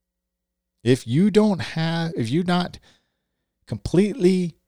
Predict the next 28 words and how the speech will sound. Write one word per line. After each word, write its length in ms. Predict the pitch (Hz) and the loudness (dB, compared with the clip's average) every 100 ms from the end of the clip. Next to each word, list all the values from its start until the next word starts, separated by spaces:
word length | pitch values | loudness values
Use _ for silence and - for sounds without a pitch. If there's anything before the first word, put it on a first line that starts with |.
| _ | _
in 180 | 165 202 | 0 2
the 60 | 220 | 4
moment, 340 | 190 120 85 - _ _ _ | 4 4 0 -10 _ _ _
aware, 600 | 123 127 156 147 82 - _ _ _ _ _ _ _ _ _ _ _ _ _ _ | 0 2 2 2 0 -6 _ _ _ _ _ _ _ _ _ _ _ _ _ _
fully 260 | 214 220 | 0 2
conscious 640 | 220 202 175 - 87 - - _ _ _ _ _ _ _ - | 2 2 2 0 -4 -8 -16 _ _ _ _ _ _ _ -8
about 280 | 117 127 127 | -4 -2 2
your 180 | 156 | 2
pushes, 640 | 180 196 190 - - - - _ _ _ - | 4 0 0 -2 -8 -14 -18 _ _ _ -10
about 300 | 107 123 92 | -2 -2 2
your 180 | 123 170 | 4 4
reflection 580 | 170 - 190 - 147 | 2 -2 -4 -2 -2
setup, 460 | 107 - 85 - - _ _ _ _ _ _ _ _ _ _ _ _ _ _ | -2 -4 -4 -8 -12 _ _ _ _ _ _ _ _ _ _ _ _ _ _
about 220 | 110 147 | -2 -2
the 80 | - | 0
tooltip 560 | 151 - 208 - 208 180 | -2 0 0 2 2 4
you're 160 | 180 | 4
going 340 | 170 175 180 170 | 6 4 4 2
to 220 | - 185 | -2 -2
push 380 | - 208 196 - | -2 -2 0 0
with, 340 | 85 82 - - _ _ _ | -2 -2 -12 -20 _ _ _
about 280 | 104 101 101 | -8 -4 -4
how 160 | - 117 | -2 0
you're 180 | 135 143 | 2 0
going 240 | 143 147 | 0 0
to 80 | 139 | -2
knock 360 | 139 143 - | -2 -2 -4
down 540 | - 165 170 131 107 | 2 4 6 4 2